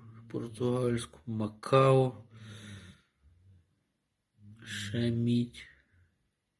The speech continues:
От. Ще є десять Кванзас,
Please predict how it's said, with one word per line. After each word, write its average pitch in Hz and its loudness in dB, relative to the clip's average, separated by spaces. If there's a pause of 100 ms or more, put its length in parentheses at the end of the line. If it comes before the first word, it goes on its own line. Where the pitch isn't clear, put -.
(2750)
От. 101 -12 (360)
Ще - -4
є 104 4
десять 104 0
Кванзас, 131 2